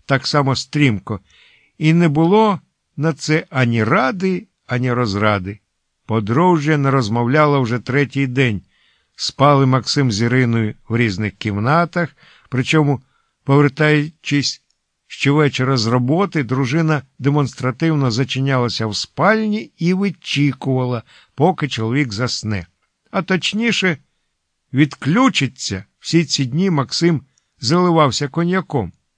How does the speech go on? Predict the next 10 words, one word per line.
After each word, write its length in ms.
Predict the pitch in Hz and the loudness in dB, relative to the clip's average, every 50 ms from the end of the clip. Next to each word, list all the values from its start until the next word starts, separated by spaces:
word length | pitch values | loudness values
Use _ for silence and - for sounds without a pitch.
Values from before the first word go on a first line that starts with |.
| _ _ _ _ | _ _ _ _
Благо, 400 | - 131 160 175 139 139 147 147 - _ _ _ _ _ _ | -2 0 0 2 2 0 0 -2 -4 _ _ _ _ _ _
заробленим, 840 | - 113 110 139 127 131 175 196 196 160 156 151 143 135 131 127 110 - _ _ _ _ _ _ _ _ | -4 0 0 2 2 4 2 2 2 2 2 2 2 2 2 0 -2 -4 _ _ _ _ _ _ _ _
неправедним 880 | - 123 135 131 131 - - 110 151 160 156 151 147 127 131 135 120 95 - _ _ _ _ _ _ _ _ _ _ _ _ _ | 0 0 0 0 0 -2 0 2 4 4 4 4 2 2 0 0 0 -2 -6 _ _ _ _ _ _ _ _ _ _ _ _ _
шляхом 720 | - - - 107 120 156 165 151 - - 131 131 120 104 - _ _ _ _ | -14 -6 -2 0 2 4 4 2 2 0 -2 -2 -2 -6 -10 _ _ _ _
грошей 680 | - 98 101 120 139 131 - - - 156 156 143 127 117 104 | -4 -2 0 2 2 0 0 0 2 2 4 2 2 0 -2
ні 200 | 104 110 123 123 | -2 -2 0 0
його, 480 | 127 123 104 110 156 175 180 175 - - | 0 0 2 2 2 2 0 0 -4 -6
ні 120 | - 117 127 | -4 -2 0
його 220 | 120 123 123 107 | 0 2 0 -2
приятелів 920 | - - 107 117 151 170 175 170 135 - 156 151 143 139 139 135 131 117 | -4 -4 0 2 4 4 4 4 2 0 0 0 2 2 2 2 0 -2